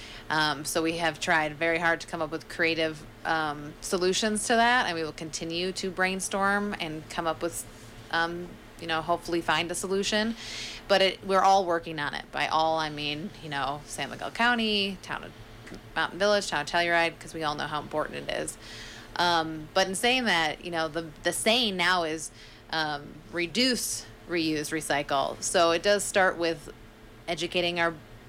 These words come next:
everyone on re-, using less,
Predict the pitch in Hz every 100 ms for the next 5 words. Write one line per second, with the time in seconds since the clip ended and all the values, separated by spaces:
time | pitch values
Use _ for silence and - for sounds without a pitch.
0 | - - - - - 190 160 175 160 156
1 | 160 214 - - - - - 165 156 156
2 | 156 - - - - - - - 175 175
3 | 175 185 175 175 170 165 170 - - -